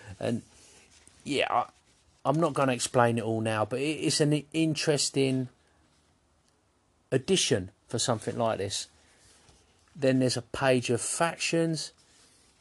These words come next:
talks a little bit about currencies, state services and housing.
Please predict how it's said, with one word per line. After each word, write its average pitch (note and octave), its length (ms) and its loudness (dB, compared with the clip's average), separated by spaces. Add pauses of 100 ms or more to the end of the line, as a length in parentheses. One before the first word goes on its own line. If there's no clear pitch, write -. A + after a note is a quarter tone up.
(120)
talks B2 320 -2
a B2+ 40 -4
little B2 220 -2
bit B2 220 -2
about A#2 400 -2 (200)
currencies, D3+ 1120 0 (640)
state B2+ 500 2
services A#2+ 720 0
and A2 120 -4
housing. C#3+ 800 0